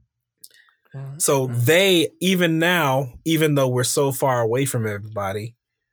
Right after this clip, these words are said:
Speaker 2: they still feel close. So, like I said, it's just really how you wanna do it, man.
Speaker 1: And that's dope because thinking about it in that, that context, um,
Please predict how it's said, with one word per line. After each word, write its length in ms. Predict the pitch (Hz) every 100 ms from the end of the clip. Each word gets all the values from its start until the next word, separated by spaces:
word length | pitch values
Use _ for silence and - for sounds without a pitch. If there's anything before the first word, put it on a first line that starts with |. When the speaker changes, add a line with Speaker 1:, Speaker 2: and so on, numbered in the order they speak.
| _ _
Speaker 2:
they 100 | 131
still 300 | - 147 127
feel 220 | - 117
close. 480 | - 120 - - - _ _ _ _ _
So, 320 | - 113 -
like 160 | 151 175
I 60 | 190
said, 160 | 214 143
it's 80 | 131
just 180 | 143
really 220 | 127 156 160
how 100 | 147
you 160 | 151
wanna 200 | 151 143
do 220 | 143 147
it, 80 | 120
man. 260 | - 117 120 _ _ _ _ _ _ _ _ _ _ _ _ -
Speaker 1:
And 140 | 127
that's 220 | 135 151
dope 340 | 131 139 147 120
because 540 | 117 - 123 110 98 - _ _ _ _ _ _
thinking 240 | 135 131 131
about 240 | 123 120
it 100 | 117
in 280 | 113 113 104
that, 360 | 113 123 107 - - - _
that 280 | 107 113 -
context, 800 | - 123 131 127 107 95 - - _ _ _ _ _ _
um, 600 | 110 110 104 98 98 101